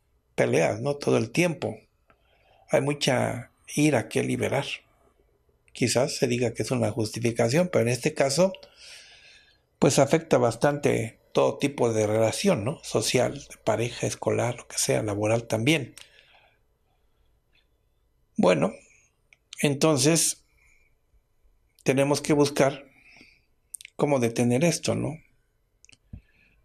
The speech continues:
Porque es muy común que las parejas se arrojen palabras hirientes entre sí y se crea una situación que en ocasiones se torna violenta.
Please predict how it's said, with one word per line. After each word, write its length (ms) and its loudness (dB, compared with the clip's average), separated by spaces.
Porque 280 0
es 60 0
muy 160 0
común 320 0
que 100 0
las 180 0
parejas 420 0
se 80 0
arrojen 360 0
palabras 480 0
hirientes 500 -2
entre 320 -2
sí 300 2
y 100 2
se 120 2
crea 180 4
una 160 4
situación 800 2
que 120 0
en 60 2
ocasiones 460 2
se 100 2
torna 360 2
violenta. 560 0